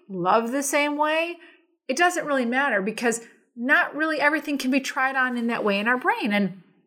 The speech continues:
you know, one size fits all certainly does not fit within the education teaching world or even coaching mentoring world,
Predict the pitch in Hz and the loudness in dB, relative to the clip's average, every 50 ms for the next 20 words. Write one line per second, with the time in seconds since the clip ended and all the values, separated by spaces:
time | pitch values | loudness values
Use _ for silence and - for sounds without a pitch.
0 | _ _ - 254 269 233 233 220 254 285 330 320 - 320 277 277 277 - - 262 | _ _ -6 -2 -2 0 0 2 2 0 0 0 0 2 2 2 0 -2 -2 -2
1 | 254 254 - 220 202 202 202 202 - - - 349 349 320 311 277 247 226 208 208 | -2 0 0 2 2 2 0 -2 -4 -2 -2 0 0 0 0 0 0 0 0 0
2 | 202 196 190 - - - - 202 196 - 220 214 202 214 202 196 196 190 185 - | 2 2 2 0 -2 -6 -4 -2 -2 0 0 -2 -2 -2 -4 -2 -2 -4 -6 -8
3 | - - - - 226 226 - - 226 214 190 208 202 - - 202 190 165 - 196 | -16 -16 -8 -4 -4 -2 0 4 4 4 4 2 -4 -4 0 0 0 0 0 -4
4 | 185 180 - - 269 277 269 - 269 208 196 185 175 160 160 160 180 190 185 - | -4 -2 -2 2 2 2 2 2 0 0 0 0 -2 -2 0 0 0 0 -2 -4
5 | - - - - 277 285 294 285 269 285 277 277 277 - - _ - - - 208 | -14 -6 2 4 4 4 4 0 0 0 0 -2 -2 -6 -12 _ -8 0 2 4
6 | 196 190 - - 269 277 285 285 285 330 403 403 - - 311 - - - - - | 4 4 2 0 -2 -2 0 2 2 0 0 -2 -4 -6 -6 -6 -4 -4 -4 -4
7 | - - - | -4 -4 -6